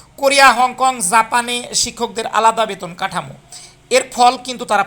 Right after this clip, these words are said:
পাচ্ছে। আমাদের স্মার্ট হতে হলে বাংলাদেশে শিক্ষকদের মর্যাদা আরও বাড়াতে হবে। সূত্র জানায়, আমাদের মাধ্যমিক শিক্ষার প্রায় সাতানব্বই শতাংশ বেসরকারি। মূলত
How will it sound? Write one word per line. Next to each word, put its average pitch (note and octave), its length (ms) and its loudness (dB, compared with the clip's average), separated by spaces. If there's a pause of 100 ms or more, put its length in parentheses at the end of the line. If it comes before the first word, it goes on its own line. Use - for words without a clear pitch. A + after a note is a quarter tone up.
পাচ্ছে। - 340 -8 (500)
আমাদের C4+ 320 -2
স্মার্ট C4+ 560 4
হতে A#3+ 220 -4
হলে B3 220 -2
বাংলাদেশে A3+ 600 -4 (400)
শিক্ষকদের C4+ 540 -2
মর্যাদা A3+ 360 -4
আরও A3+ 220 -4
বাড়াতে F3 320 -4
হবে। C#3 200 -14 (440)
সূত্র D4+ 280 -4
জানায়, B3 320 2 (680)
আমাদের A3 280 -6
মাধ্যমিক B3 420 -2
শিক্ষার C4 300 -2
প্রায় A#3 180 -4
সাতানব্বই B3 680 -10
শতাংশ A3 380 -10
বেসরকারি। F3 460 -12 (440)
মূলত B3 280 -4